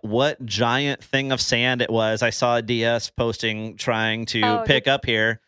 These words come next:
Speaker 1: I'm like,
Speaker 2: two hundred fifty
Speaker 1: uh,
Speaker 2: pound
Speaker 1: yeah, I'm like,
Speaker 2: jerry
Speaker 1: "Well, I
Speaker 2: can.
Speaker 1: assume we'll be seeing those again."
Speaker 2: Uh-huh.
Speaker 1: He's like, "Oh, yeah, man."
Speaker 2: Yeah.
Speaker 1: So it's like just setting somebody like Cadre D S loose on, "Hey, take literally the fittest people in the world
Speaker 2: Yeah.
Speaker 1: and see, see what you can
Speaker 2: Yeah.
Speaker 1: put 'em through, see what you can do to 'em."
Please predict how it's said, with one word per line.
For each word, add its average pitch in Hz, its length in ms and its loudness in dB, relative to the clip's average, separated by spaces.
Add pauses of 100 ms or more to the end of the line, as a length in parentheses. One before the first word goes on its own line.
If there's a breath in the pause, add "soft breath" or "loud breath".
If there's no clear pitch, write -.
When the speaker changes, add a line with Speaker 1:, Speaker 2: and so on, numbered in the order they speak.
Speaker 1:
I'm 277 80 -2
like, 147 260 2
Speaker 2:
two 247 80 -4
hundred 240 100 -6
fifty 233 80 -6
Speaker 1:
uh, - 120 -2
Speaker 2:
pound 190 240 -6
Speaker 1:
yeah, 147 80 4
I'm 143 80 -4
like, 156 100 2
Speaker 2:
jerry 143 100 2
Speaker 1:
"Well, 147 140 4
I 139 220 2
Speaker 2:
can. 139 80 0
Speaker 1:
assume 147 300 0
we'll 139 100 2
be 131 120 0
seeing 123 320 0
those 120 300 2
again." 107 320 0
Speaker 2:
Uh-huh. 104 80 -2
Speaker 1:
He's 101 100 -2
like, 98 200 0
"Oh, 95 300 0
yeah, 90 440 -2 (140)
man." 98 100 -10
Speaker 2:
Yeah. 98 340 0
Speaker 1:
So - 140 -2
it's 131 80 -4
like 143 140 -2 (240 loud breath)
just 156 200 -2
setting 151 240 0
somebody 123 280 -2
like 110 160 -2
Cadre 113 280 -2
D 107 140 -2
S 104 160 -4
loose 101 400 -6
on, 95 340 -4 (360)
"Hey, 127 160 -2 (640)
take 180 300 -4
literally 151 580 -4
the 117 100 -4
fittest - 400 -6
people 110 240 -6
in 104 60 -6
the 101 60 -6
world 90 420 -6 (100)
Speaker 2:
Yeah. 104 80 -8
Speaker 1:
and 107 100 -6
see, 110 440 -2 (760)
see 139 120 -2
what 117 120 -4
you 117 80 -6
can 101 60 -12
Speaker 2:
Yeah. 95 60 -10
Speaker 1:
put 113 120 -2
'em 107 80 -6
through, 101 140 -6
see 131 100 -6
what 120 100 -6
you 120 60 -6
can 98 140 -8
do 98 200 -6
to 87 200 -8
'em." 82 160 -14